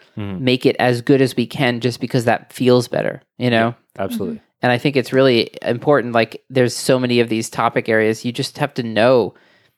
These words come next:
Speaker 2: You might not know anything about bartending, but you should know that there is an entire world,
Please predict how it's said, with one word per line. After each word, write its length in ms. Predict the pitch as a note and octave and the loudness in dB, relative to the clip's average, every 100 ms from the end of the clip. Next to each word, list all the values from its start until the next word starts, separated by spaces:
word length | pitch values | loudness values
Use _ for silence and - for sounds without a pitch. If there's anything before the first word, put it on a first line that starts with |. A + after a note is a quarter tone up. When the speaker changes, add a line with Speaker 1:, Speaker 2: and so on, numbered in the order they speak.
| _ | _
Speaker 2:
You 120 | B2+ | -2
might 140 | D#3 D3+ | -2 0
not 160 | E3 | 0
know 140 | B2 C3+ | 2 2
anything 260 | C#3 B2+ | 2 0
about 280 | B2 A2+ A2+ | 0 0 2
bartending, 640 | G2 C3 - G#2 G2 G2+ A2+ | 0 0 -2 -6 -6 -8 -2
but 160 | F#2 | -2
you 140 | A#2 B2+ | 0 -2
should 300 | - C#3+ C3 | 0 0 2
know 380 | B2+ B2+ G#2 | 2 4 2
that 380 | G#2 F#2+ F2+ A#2+ | 0 -2 -2 -2
there 240 | A2+ G#2 D2 | 2 2 2
is 180 | F#2 - | -2 0
an 140 | F#2+ G#2 | -2 -2
entire 500 | A2+ - B2 C3 B2 | -10 -4 0 2 2
world, 580 | B2 A2 A2 A2 A2 | 2 2 4 2 -2